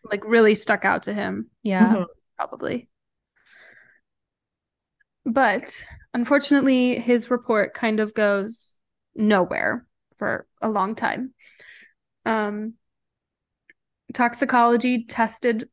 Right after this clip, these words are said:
Speaker 1: her, Helen, um, for everything but digoxin, and they closed this case with no evidence. So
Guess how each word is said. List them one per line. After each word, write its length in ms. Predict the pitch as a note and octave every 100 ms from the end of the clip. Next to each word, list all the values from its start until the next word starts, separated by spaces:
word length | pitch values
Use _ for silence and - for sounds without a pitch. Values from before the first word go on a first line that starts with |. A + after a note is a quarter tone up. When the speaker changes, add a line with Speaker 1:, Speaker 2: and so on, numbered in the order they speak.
| _
Speaker 1:
her, 500 | - G#3 F#3 A#3+ C4 _
Helen, 520 | - G#3 F#3+ G#3+ B3 - - - _ _ _ _ _ _
um, 480 | A#3 A3 G3+ G3+ G3+
for 260 | - A3 -
everything 640 | A#3 A#3+ C4 C4+ D4 C4+
but 280 | A3+ G#3+ -
digoxin, 760 | A3+ G3 F3 - - - - - _
and 160 | A3 G#3+
they 80 | G3+
closed 540 | - G#3+ G#3+ A#3+ -
this 240 | A3+ A3 -
case 420 | - G3+ G3+ -
with 160 | G#3+ F#3+
no 320 | G#3 G3 G3+ -
evidence. 640 | G3 F#3+ - C4+ - - _ _ _ -
So 520 | - A3 G#3 G3+